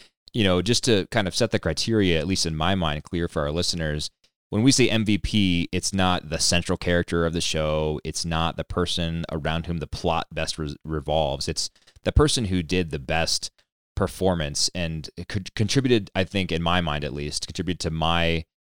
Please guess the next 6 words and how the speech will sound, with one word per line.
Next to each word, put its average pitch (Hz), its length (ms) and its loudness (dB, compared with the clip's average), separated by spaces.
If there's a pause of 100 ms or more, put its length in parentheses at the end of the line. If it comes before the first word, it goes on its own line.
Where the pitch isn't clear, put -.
um, 76 400 -2 (120)
my 90 200 0
viewing 87 480 2
of 80 120 -2
this 78 180 -2
episode 71 640 -2